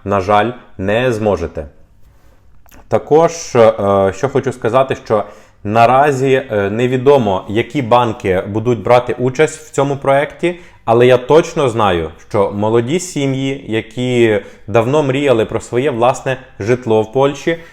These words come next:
вони будуть мати змогу отримати, ну, вони вже отримали такий шанс, і вони будуть мати змогу отримати, е, своє власне житло і потрохи виплачувати за нього оці, е, відсотки.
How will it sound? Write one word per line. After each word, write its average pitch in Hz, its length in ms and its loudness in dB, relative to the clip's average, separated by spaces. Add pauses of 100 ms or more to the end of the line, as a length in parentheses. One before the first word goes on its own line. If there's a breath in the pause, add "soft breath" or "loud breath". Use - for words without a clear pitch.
(160 loud breath)
вони 120 240 2
будуть 131 320 -2
мати 127 260 0
змогу 110 560 2 (1040)
отримати, 120 680 4
ну, 139 160 2
вони 120 220 2
вже 120 180 4
отримали 113 400 2
такий 113 220 -4
шанс, 165 340 -4
і 123 80 -2
вони 117 180 0
будуть 123 380 -4
мати 120 320 -2
змогу 151 440 -2 (280 loud breath)
отримати, 143 640 2
е, 123 280 4
своє 120 400 0
власне 117 400 -2
житло 139 480 0 (260 loud breath)
і 120 80 -4
потрохи 160 720 0
виплачувати 113 720 0
за 98 140 -2
нього 117 320 -2
оці, 123 440 -4 (280 loud breath)
е, 101 140 -2
відсотки. 120 600 0